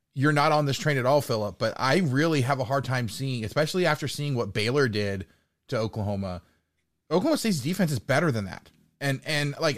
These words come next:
I'm having a hard time seeing Oklahoma scoring any significant number of points in this game. And I know you don't wanna talk about it because you are just absolutely convinced that until, you know, it's,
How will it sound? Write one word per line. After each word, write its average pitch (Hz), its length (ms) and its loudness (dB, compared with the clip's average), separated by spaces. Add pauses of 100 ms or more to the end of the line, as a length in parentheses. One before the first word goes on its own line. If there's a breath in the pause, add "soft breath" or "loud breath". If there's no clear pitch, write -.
I'm 180 140 2
having 233 240 2
a 185 60 2
hard 190 160 2
time 170 260 0
seeing 170 240 0
Oklahoma 139 640 0
scoring 131 420 2
any 135 160 2
significant 113 560 -4
number 113 220 -2
of 90 80 -6
points 107 240 -6
in 95 80 -6
this 95 120 -8
game. 98 240 -10
And 113 120 0
I 123 60 4
know 143 120 6
you 185 160 6
don't 196 80 6
wanna 196 140 6
talk 202 180 4
about 131 240 2
it 131 40 -2
because 120 380 0 (400 loud breath)
you 131 200 2
are 131 100 4
just 123 320 -4
absolutely 139 440 0
convinced 131 540 -2
that 127 140 -2
until, 127 600 0 (340 soft breath)
you 113 80 -6
know, 107 120 0
it's, 107 200 -6